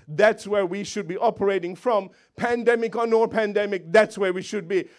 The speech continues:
That's why we need to be spiritually minded. And why?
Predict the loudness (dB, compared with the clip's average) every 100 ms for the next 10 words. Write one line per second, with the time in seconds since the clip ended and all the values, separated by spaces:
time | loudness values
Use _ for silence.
0 | _ 2 4 4 0 0 -4 -4 -4 -4
1 | -8 -2 0 0 -2 -2 0 0 0 -2
2 | -4 _ _ _ 0 0 4 4 4